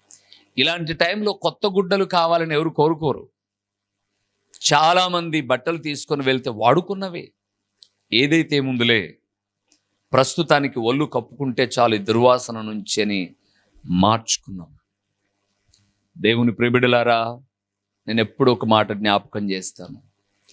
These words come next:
ఈరోజు మనం బాగున్నాం, ఎప్పుడు మనం బాగుంటాం అనుకోవడానికి లేదండి.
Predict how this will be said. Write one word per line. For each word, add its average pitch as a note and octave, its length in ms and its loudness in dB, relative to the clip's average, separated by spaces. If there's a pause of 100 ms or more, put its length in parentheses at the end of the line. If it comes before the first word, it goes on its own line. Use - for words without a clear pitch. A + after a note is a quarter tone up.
(400)
ఈరోజు D3 460 6
మనం C3+ 260 2
బాగున్నాం, A2 520 -2 (1300)
ఎప్పుడు D#3 560 0
మనం C3 240 -2
బాగుంటాం A#2+ 540 0
అనుకోవడానికి A#2 800 -4 (580)
లేదండి. G2 500 -2